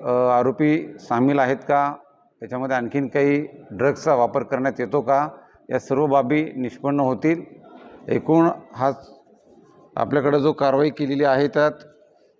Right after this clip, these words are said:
चौदा लाख शेहेचाळीस हजार रुपये किमतीचा मुद्देमाल हा जप्त करण्यात आलेला आहे आणि येणाऱ्या आगामी काळामध्ये जे भारत सरकारचं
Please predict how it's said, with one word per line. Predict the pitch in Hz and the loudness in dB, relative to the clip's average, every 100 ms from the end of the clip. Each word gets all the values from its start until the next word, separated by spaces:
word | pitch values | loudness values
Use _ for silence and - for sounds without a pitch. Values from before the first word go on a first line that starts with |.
| _ | _
चौदा | 139 131 151 | 0 4 4
लाख | 151 156 | 4 0
शेहेचाळीस | - - 143 - 160 139 | -4 -8 -6 -4 -4 -2
हजार | 147 151 | 0 0
रुपये | 139 156 139 | 0 0 0
किमतीचा | 127 - 131 127 131 123 | -2 -6 -6 -4 -4 -2
मुद्देमाल | 139 131 113 151 151 107 - | -2 0 0 2 2 0 -4
हा | 123 | -6
जप्त | 120 123 156 | -4 -4 -4
करण्यात | 123 131 139 131 | -2 -2 0 -2
आलेला | 123 131 143 | 0 0 2
आहे | 117 139 180 - - - _ _ - - - - | 2 0 -2 -8 -20 -20 _ _ -20 -20 -20 -8
आणि | 117 131 143 147 160 - - | -4 0 2 2 -2 -10 -6
येणाऱ्या | 127 139 139 | -2 2 2
आगामी | 123 143 151 | 2 2 0
काळामध्ये | 147 147 147 147 143 117 - - _ _ _ - | 2 0 0 0 0 -2 -8 -20 _ _ _ -10
जे | 101 139 143 - - - - - | -2 0 0 -2 -12 -20 -20 -4
भारत | 113 135 | -2 0
सरकारचं | - 123 143 135 - 143 143 | -2 -4 -2 -2 0 0 0